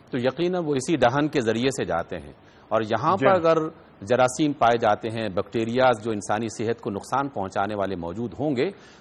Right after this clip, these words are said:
Speaker 1: तो यकीनन वो पूरी इंसानी जिस्म को नसरा-, अ, उसमें अ, उस पर असरानंदाज होंगे और नुकसान पहुंचाएंगे। जनाब रसूलुल्लाह सल्लल्लाहु अलैहि वसल्लम ने दांत साफ करने के हवाले से मिसवाक का जो लफ्ज़ इस्तेमाल किया,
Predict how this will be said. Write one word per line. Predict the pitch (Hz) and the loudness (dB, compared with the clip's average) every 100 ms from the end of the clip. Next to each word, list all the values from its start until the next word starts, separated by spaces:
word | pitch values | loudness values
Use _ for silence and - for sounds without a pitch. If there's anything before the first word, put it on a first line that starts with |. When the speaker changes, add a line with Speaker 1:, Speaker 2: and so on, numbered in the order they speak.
| _ | _
Speaker 1:
तो | 123 | -4
यकीनन | 117 139 180 190 208 | 0 0 0 -2 0
वो | 180 | -2
पूरी | 165 165 180 180 | 0 0 2 0
इंसानी | 147 139 143 127 | -2 -2 0 0
जिस्म | 143 - 139 | -2 -2 -4
को | 143 | -2
नसरा-, | 117 - 117 | -4 -4 -4
अ, | 110 117 | -2 -2
उसमें | 117 - 123 165 - - - 113 | -4 -8 -6 -8 -10 -20 -10 -2
अ, | 120 139 | 0 0
उस | 120 - | -4 2
पर | 127 | 2
असरानंदाज | 117 120 113 123 135 127 | 2 0 4 4 4 2
होंगे | 151 | -2
और | 143 | -2
नुकसान | 117 - 135 127 | -2 -2 -2 -2
पहुंचाएंगे। | 104 87 85 87 80 71 - - - | -6 -8 -6 -6 -6 -12 -16 -20 -6
जनाब | 127 160 180 | 0 2 4
रसूलुल्लाह | 175 160 202 175 165 | 2 0 -2 2 2
सल्लल्लाहु | 156 151 160 151 147 | 2 0 2 2 0
अलैहि | |
वसल्लम | 139 165 156 | -4 -4 -4
ने | 123 147 208 - 113 - | -2 -4 -6 -14 -20 -4
दांत | 104 135 175 | 2 2 2
साफ | 160 156 185 | 2 2 2
करने | 147 151 160 | -2 -2 -4
के | 135 | -2
हवाले | 120 131 143 | 0 0 0
से | 139 156 | -4 -4
मिसवाक | 127 117 - 131 180 190 | -4 -6 2 4 4 0
का | |
जो | 139 107 | -4 -2
लफ्ज़ | 170 220 151 | -2 -2 -8
इस्तेमाल | - 101 107 107 | -8 -4 -4 -6
किया, | - 90 98 | -8 -6 -6